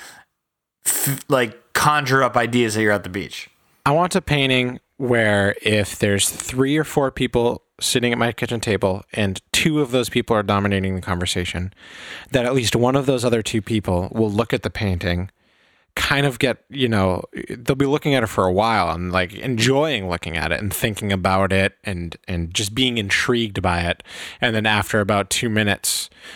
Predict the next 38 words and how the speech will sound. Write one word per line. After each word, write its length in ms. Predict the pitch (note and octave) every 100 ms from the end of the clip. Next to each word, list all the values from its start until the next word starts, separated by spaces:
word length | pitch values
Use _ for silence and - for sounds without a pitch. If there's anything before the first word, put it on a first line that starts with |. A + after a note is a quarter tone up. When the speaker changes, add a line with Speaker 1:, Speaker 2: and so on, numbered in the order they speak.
| -
Speaker 2:
goes, 200 | - A2
"Hey 160 | - D#3+
man, 140 | B2+
that's 160 | G2+ G#2+
a 40 |
pretty 200 | A#2 G#2+
cool 180 | G2 G2+
painting," 460 | - A#2 G2+ - G2
and 220 | D#3 C3+
doesn't 300 | B2+ C#3+ C#3
even 340 | C#3 B2 A2+ A2
realize 460 | C3+ C3+ A#2+ A2
that 120 | G2+ G2+
they 80 |
were 100 | G2+ F#2+
left 220 | F2+ -
out 100 | F2
of 60 | E2+
a 40 |
conversation. 640 | E2 E2+ E2+ F2 F2+ F#2+
That's 420 | G2 A#2+ G#2 G2+ -
what 120 | F#2+
I 60 |
want 240 | F2+ F2 -
for 100 | -
a 40 |
painting. 340 | - F2+ G2+ - -
Speaker 1:
Mm, 500 | E3+ E3+ D#3+ D3 B2
that's 200 | C3 B2+
gonna 120 | C#3+
be 100 | C3+
tough. 500 | - C#3 A#2 - - - _ _ _ _ _ _ _ _ _ _ _ _
Speaker 2:
Is 120 | F3+ A3+
it 140 | B3
though? 400 | C4 C4+ C4 A#3 - _ _ _ _ _ _ _
Is 140 | A3+ G#3
it, 100 | A3+
folks? 480 | A#3+ A#3 - -